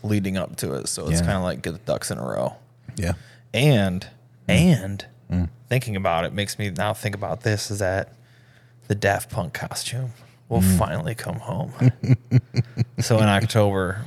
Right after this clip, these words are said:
Speaker 1: we will do a pod, and I will bring in
Speaker 2: Yeah.
Speaker 1: the Gee Man
Speaker 2: The, the Halloween
Speaker 1: helmet.
Speaker 2: issue.
Speaker 1: I will bring in, I will bring in the helmet.
Speaker 2: I like it.
Speaker 1: One of two.
Speaker 2: I like
Speaker 1: One
Speaker 2: it.
Speaker 1: of two.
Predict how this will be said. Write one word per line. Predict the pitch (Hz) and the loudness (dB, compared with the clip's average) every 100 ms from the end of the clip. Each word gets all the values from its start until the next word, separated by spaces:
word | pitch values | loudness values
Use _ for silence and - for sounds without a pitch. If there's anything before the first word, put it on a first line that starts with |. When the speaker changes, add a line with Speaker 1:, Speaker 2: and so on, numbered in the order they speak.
| - | 0
Speaker 1:
we | 113 | 2
will | 101 | 2
do | 101 98 | 2 -2
a | 95 | -2
pod, | 107 87 82 - | -2 -2 -2 -6
and | - 107 | -2 2
I | |
will | 107 107 | 2 0
bring | 101 92 104 | -2 -4 -4
in | 98 - 73 - - 80 | -4 -6 -8 -12 -10 -2
Speaker 2:
Yeah. | 80 76 - - _ _ _ _ _ _ | 0 0 -2 -12 _ _ _ _ _ _
Speaker 1:
the | 113 | -8
Gee | 107 107 | -6 -6
Man | 90 - 113 - - _ - | -6 -6 -6 -8 -16 _ -16
Speaker 2:
The, | 120 - - | -14 -14 -6
the | 85 | -4
Halloween | 80 90 85 82 | 2 4 4 4
Speaker 1:
helmet. | 82 | 4
Speaker 2:
issue. | 82 - 90 | 2 0 -2
Speaker 1:
I | 107 | 0
will | 107 | -2
bring | 107 107 | -4 -4
in, | 113 117 - | -4 -6 -6
I | 107 | -6
will | 110 | -6
bring | 107 | -6
in | 107 | -8
the | 107 | -8
helmet. | 110 156 - - - - | -8 -8 -6 -8 -14 -10
Speaker 2:
I | 85 | -4
like | 82 80 82 | -2 0 -2
it. | 78 | -4
Speaker 1:
One | |
of | 110 110 | -4 -6
two. | 98 - - - - | -8 -8 -10 -20 -14
Speaker 2:
I | - | -6
like | 82 82 | -2 -2
Speaker 1:
One | - | -2
Speaker 2:
it. | 117 | -4
Speaker 1:
of | |
two. | - 127 | -6 -6